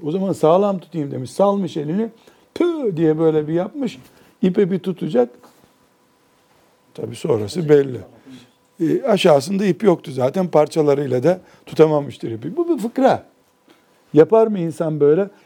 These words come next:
Ümmet de hiç Kur'an'ı bırakıp başka bir sisteme geçer mi? İşte bin dokuz yüz yirmi dört, bin dokuz yüz otuz dört, ezanın yasaklığına ses çıkarmamak, hilafetin olmaması, bütün bunlar ne?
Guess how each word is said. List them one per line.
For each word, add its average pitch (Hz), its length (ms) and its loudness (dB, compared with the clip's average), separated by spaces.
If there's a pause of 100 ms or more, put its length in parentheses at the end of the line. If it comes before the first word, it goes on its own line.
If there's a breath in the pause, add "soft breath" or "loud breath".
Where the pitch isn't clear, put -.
(260 soft breath)
Ümmet 139 420 0
de 139 100 -2
hiç 131 100 -8
Kur'an'ı 131 500 -2
bırakıp 123 540 -2
başka 120 300 0
bir 117 60 -10
sisteme 117 480 -6
geçer 127 380 -2
mi? 147 180 -12 (1200)
İşte 113 120 -10
bin 143 160 4
dokuz 156 260 2
yüz 143 140 -4
yirmi 147 320 -2
dört, 151 380 2
bin 143 160 -6
dokuz 143 240 -4
yüz 139 80 -6
otuz 139 400 -6
dört, 139 240 2 (600 soft breath)
ezanın 147 340 2
yasaklığına 143 760 -4
ses 135 300 -2
çıkarmamak, 139 580 -2 (540 soft breath)
hilafetin 139 540 2
olmaması, 143 840 -2
bütün 170 360 -2
bunlar 156 340 0
ne? 190 140 -4